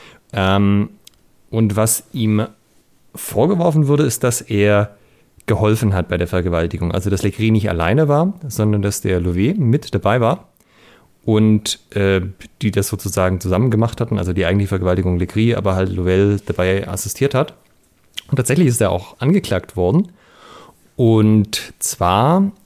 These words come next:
hat dann der Cousin von Margret, nämlich, äh, Michael, dein Typ ist gefragt.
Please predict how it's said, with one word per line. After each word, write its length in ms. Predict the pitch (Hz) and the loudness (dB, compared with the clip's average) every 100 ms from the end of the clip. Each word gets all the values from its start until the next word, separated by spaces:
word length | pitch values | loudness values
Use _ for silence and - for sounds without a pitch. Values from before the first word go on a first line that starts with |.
| _ | _
hat 280 | - 127 117 | -6 -4 0
dann 280 | 110 101 95 | 2 2 2
der 340 | 92 90 90 | 2 2 2
Cousin 400 | - 104 107 175 | 0 0 2 0
von 180 | - 98 | 0 0
Margret, 460 | 87 92 151 - - | 0 0 -2 -4 -8
nämlich, 540 | 101 98 98 98 - - _ _ - _ _ _ _ - - _ _ _ - | -2 2 2 0 -8 -16 _ _ -20 _ _ _ _ -20 -20 _ _ _ -6
äh, 180 | 95 87 | -2 -2
Michael, 320 | 95 139 120 | -2 -2 -2
dein 120 | 104 | -2
Typ 160 | 120 151 | -2 -6
ist 140 | - | -6
gefragt. 720 | - - 165 - - - - | -8 -4 -2 -4 -10 -16 -16